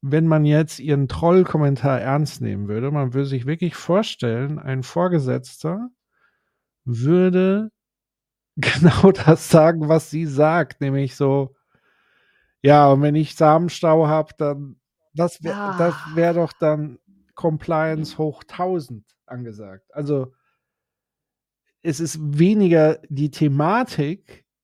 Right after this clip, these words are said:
Speaker 1: die nichts auf dieser Plattform und im beruflichen Kontext zu tun hat, sondern die Art und Weise, darüber zu sprechen, so wie sie es ja auch tut. Das ist völlig
Speaker 2: Ja.
Speaker 1: unangemessen, sowohl auf dieser Plattform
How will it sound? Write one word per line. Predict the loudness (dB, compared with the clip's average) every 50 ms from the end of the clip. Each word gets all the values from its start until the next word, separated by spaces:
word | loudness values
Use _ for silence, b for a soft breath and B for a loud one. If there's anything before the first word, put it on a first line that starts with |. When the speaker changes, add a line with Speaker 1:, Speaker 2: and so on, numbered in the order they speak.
| _ _ _ _ _ _ _ _ _ _ _ _ _ _ _ -16
Speaker 1:
die | -14 -12 -10 -6 -4 -2 0
nichts | 0 2 2 0 0 -2 -6 _ -20 -16 -12
auf | -10 -10 -10 -8
dieser | -6 -4 -4 -4 -4
Plattform | -4 -4 -4 -4 -6 -6 -4 -2 -2 -2 -2 -4 -6
und | -6 -8 -8 -8
im | -8 -6 -6 -6
beruflichen | -4 -6 -6 -6 -6 -6 -8 -6
Kontext | -4 -6 -4 -4 -6 -8 -8 -10
zu | -14 -14
tun | -10 -8 -8 -6 -6
hat, | -6 -8 -10 _ -6
sondern | -4 -4 -2 -2 -4 -6 -8 -8
die | -8 -10 -10 _ -4
Art | -2 -2 -2 -2 -2
und | -2 -2 -2 -2
Weise, | 0 0 -2 -2 -2 -4
darüber | -6 -4 -4 -4 -6 -6
zu | -8 -10 -14
sprechen, | -16 -12 -8 -8 -6 -6 -6 -6 -6
so | -6 -6 -6 -6 -6
wie | -8 -10 -10
sie | -8 -8 -8 -8
es | -8 -8
ja | -8 -8 -8 -10
auch | -12 -14 -16
tut. | -20 -16 -14 -14 -14 _ -20 -20 _ _ _
Das | -6 -6 -6 -6 -8
ist | -12 -14 -14 -16 -18 _ _ _
völlig | _ -20 -20 -8 -4 -2 0 0 0 0 -2 -2 -4
Speaker 2:
Ja. | -6 -8 -8 -10 -12 -16 _ _ _ _ _ _ _
Speaker 1:
unangemessen, | 2 4 4 4 4 4 2 2 2 2 0 0 -2 -2 -4 -4 -4 -2
sowohl | -2 -2 -2 -2 2 4 6 6 6 4 2 -2
auf | -4 -6 -8 -10 -8
dieser | -10 -8 -8 -8 -8
Plattform | -8 -6 -6 -6 -6 -6 -4 -2 -2 -2 -2 -4 -6